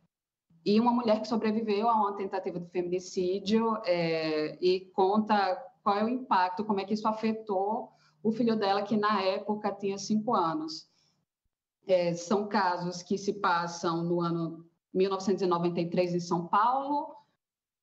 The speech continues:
no ano dois mil no Rio Grande do Norte, e em dois mil e quinze, o mesmo ano em que a lei do feminicídio começou a valer no Amazonas. E desde então, as histórias se multiplicam, né? E essas,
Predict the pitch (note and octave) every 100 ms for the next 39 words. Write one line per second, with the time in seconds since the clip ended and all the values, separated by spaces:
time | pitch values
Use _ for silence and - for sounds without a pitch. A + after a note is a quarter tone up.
0 | _ _ G3 G3 G3 F#3+ G3 F#3+ G3 F#3
1 | F#3 G#3+ G#3+ F#3 E3+ E3+ E3+ F3 F3+ G#3+
2 | A3+ A3+ A3+ G#3+ - G#3 G3 G3+ G3+ G3
3 | G3+ - G3+ B3 A#3+ G3+ G3 F#3+ F#3 F#3
4 | F#3 G#3 F#3+ F3+ E3+ E3+ F3 F3+ F3 F3
5 | - E3 E3+ F3 E3+ F#3 F3 F#3 F3+ F3
6 | F#3 G3 G3 G#3+ A3+ F#3 D#3+ D3 D#3 D#3+
7 | - - _ _ _ _ _ _ _ _
8 | _ _ _ _ _ A3 G#3+ A#3 C#4+ C#4+
9 | C#4 A3+ A3+ C4 C4+ C4 - _ _ _
10 | G#3+ A3 A#3+ - G#3+ G#3+ A3+ A3 B3+ A#3
11 | F3 D#3 E3 D#3 D#3+ E3+ F#3+ F#3+ E3+ -
12 | - G3 G3 A3 A#3 A3+ -